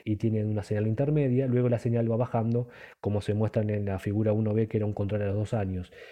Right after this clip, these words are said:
Y como complicación de la integridad de la fibra se muestra una rotura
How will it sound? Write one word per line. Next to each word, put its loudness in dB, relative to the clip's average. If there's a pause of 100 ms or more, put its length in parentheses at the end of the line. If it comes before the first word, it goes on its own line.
Y 0
como 2
complicación 0
de 0
la 0
integridad 2
de 4
la 2
fibra 2
se -2
muestra 0
una 0
rotura 0